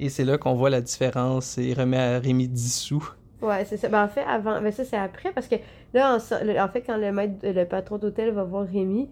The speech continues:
Speaker 2: euh, comme qu'il est la soirée même du jugement, que là, le, le patron dit, « Ah, je sais qu'il y a eu, euh, justement deux mois, puis cent francs. » Puis là, le patron, il quitte la chambre, puis là, il dit,
Speaker 1: Ouais. «
Speaker 2: Ah, je sais que je suis trop bon, mais je peux pas lui demander de partir quand il y a, tu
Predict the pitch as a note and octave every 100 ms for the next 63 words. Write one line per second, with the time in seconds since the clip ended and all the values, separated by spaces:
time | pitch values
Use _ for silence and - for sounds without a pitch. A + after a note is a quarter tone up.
0 | - - - F#3 F#3 E3+ E3 E3 F3 -
1 | F3+ F3+ F3 F3 F3 - F#3+ F#3 F#3 F#3
2 | F#3+ G3 F3+ F3 E3+ E3 F#3 E3 F3+ F#3
3 | B3+ - - - - - F3 E3+ F3 F3+
4 | F3 D#3+ E3 E3+ E3+ F3 F#3 G3 F#3 F3
5 | G3 F#3+ F3 F3 F3 F#3 F3+ E3 E3 F3+
6 | F3 E3+ F3 E3+ F3 F#3 F#3 - - F3
7 | E3+ G3 A#3 - - - - - A3+ A3
8 | G#3 F#3+ F#3 A#3 A3+ F3 A#3+ A#3 G3 F#3+
9 | F3+ G3+ G#3 C#4 C#4 A#3+ - - G3+ G#3
10 | G#3 G3+ F#3+ F#3 F3+ A3 - - - G3+
11 | F3+ G3 G#3+ A3+ F#3 F3+ - - - G3+
12 | F#3 A3 G#3+ F#3+ F3+ G3+ - F#3+ F3 -
13 | A3 G#3+ G3+ F#3 F3+ F3+